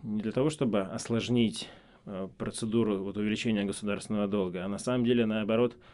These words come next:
э, облегчить. Просто с течением времени оно немножко трансформировалось. Э, в своё время, до начала Первой мировой войны, э, Конгрессу С Ш А требовалось, э, требовалось одобрение Конгресса для любого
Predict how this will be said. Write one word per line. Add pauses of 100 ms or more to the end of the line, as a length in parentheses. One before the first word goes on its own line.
(440)
э,
облегчить.
Просто
с
течением
времени
оно
немножко
трансформировалось. (580)
Э,
в
своё
время,
до
начала
Первой
мировой
войны, (480)
э,
Конгрессу
С
Ш
А
требовалось,
э,
требовалось
одобрение
Конгресса
для
любого